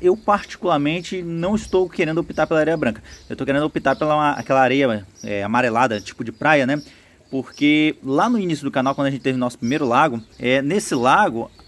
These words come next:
a gente usou areia amarelada, areia tipo da praia. E na época, cara, eu achei muito lindo, eu acho que ficou muito bom. Eu acho, né, assim, bem provável que eu vou usar essa areia, né, mais amareladazinha aí,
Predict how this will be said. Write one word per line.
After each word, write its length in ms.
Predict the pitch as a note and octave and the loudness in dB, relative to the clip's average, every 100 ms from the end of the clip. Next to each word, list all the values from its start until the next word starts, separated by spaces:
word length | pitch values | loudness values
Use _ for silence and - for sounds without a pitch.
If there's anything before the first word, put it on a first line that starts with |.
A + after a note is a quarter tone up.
| - | -10
a 140 | C3+ C3+ | -6 -4
gente 240 | D3+ F#3 | -4 -4
usou 260 | D3 E3 - | -2 -2 -2
areia 280 | D3 D3 D3+ | 0 2 2
amarelada, 600 | E3 E3 E3 D#3 C3+ G2 - | 2 0 2 0 -2 -6 -12
areia 540 | A2 A#2+ C3+ B2+ A2 - - _ - - | -6 0 2 2 0 -4 -20 _ -20 -20
tipo 240 | - C#4+ G3 | -14 -2 2
da 140 | D3+ | 2
praia. 420 | - D3+ D#3 A2+ G2 - - | 2 -2 0 0 -4 -20 -16
E 140 | E3+ G#3 | -8 -2
na 120 | F3 | 0
época, 260 | F3+ - | 0 -4
cara, 300 | - C3+ A#2 | -4 0 0
eu 100 | B2 | -2
achei 220 | C#3 - D3 | -4 -2 -4
muito 500 | C#3 C#3 C#3+ F3 C3+ | -2 -4 -4 -4 -2
lindo, 220 | A2+ A2 | 0 0
eu 40 | |
acho 100 | G#2+ | -2
que 60 | - | -6
ficou 180 | - C3+ | -6 -4
muito 420 | C3 C#3 F3 - | -4 -4 -6 -6
bom. 300 | G#2+ A#2 D#3 - - - | -2 0 0 -6 -20 -6
Eu 240 | D#3+ G#3+ E3 | 0 2 2
acho, 320 | E3 D#3+ D3+ | 0 -4 -6
né, 160 | C#3+ | -6
assim, 240 | D3 - B2 | -6 -6 -4
bem 140 | C#3 | -4
provável 420 | - D#3 A#2 C3+ | -2 -2 0 -2
que 60 | C#3+ | -2
eu 60 | C3+ | -4
vou 100 | C#3 | -2
usar 240 | C3+ C3 | 0 0
essa 200 | C3+ D3+ | 0 2
areia, 300 | C3+ A#2+ C#3 | 2 2 2
né, 180 | C3 C3 - - _ | 0 -2 -8 -20 _
mais 180 | A#2 A#2+ | -2 0
amareladazinha 760 | B2 B2 B2 B2 A#2 A#2 A#2+ C3 | 2 2 2 2 0 -2 -2 -2
aí, 200 | A2 | -2